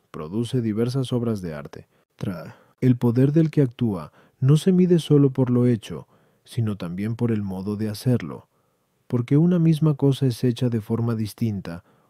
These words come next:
por una fuerza mayor y por una menor. Producir algo sin presuponer la existencia de algo es propio del poder infinito y no puede corresponderle a ninguna criatura.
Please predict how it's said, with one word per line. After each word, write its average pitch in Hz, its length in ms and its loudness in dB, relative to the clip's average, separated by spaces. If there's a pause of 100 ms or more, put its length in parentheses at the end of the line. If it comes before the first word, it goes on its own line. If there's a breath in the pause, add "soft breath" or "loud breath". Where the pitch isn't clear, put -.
(160)
por 135 160 2
una 175 220 4
fuerza 143 460 2
mayor 123 500 0 (160)
y 139 120 0
por 131 200 0
una 120 220 2
menor. 73 400 -8 (420)
Producir 113 640 0
algo 95 440 -4
sin 95 300 -10
presuponer 95 640 -8
la 104 80 -4
existencia 92 640 -10
de 76 100 -10
algo 87 420 -10 (440)
es 139 200 0
propio 156 440 2
del 131 160 2
poder 117 280 0
infinito 120 680 -2 (360)
y 127 140 -2
no 147 160 4
puede 156 300 4
corresponderle 123 760 0
a 113 40 0
ninguna 104 580 -2
criatura. 80 640 -12